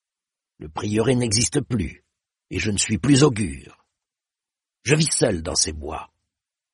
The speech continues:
Je n'ai même pas de quoi offrir le gîte à des voyageurs.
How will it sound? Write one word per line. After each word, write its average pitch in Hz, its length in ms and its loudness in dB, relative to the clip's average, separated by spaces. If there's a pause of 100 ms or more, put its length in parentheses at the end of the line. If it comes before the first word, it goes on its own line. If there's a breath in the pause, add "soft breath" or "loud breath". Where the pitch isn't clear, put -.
(260)
Je 123 100 -2
n'ai 127 220 4
même 143 280 4
pas 139 160 4
de 127 100 4
quoi 127 200 2
offrir 110 320 -2
le 113 140 4
gîte 104 240 0
à 98 80 0
des 92 80 0
voyageurs. 80 720 -4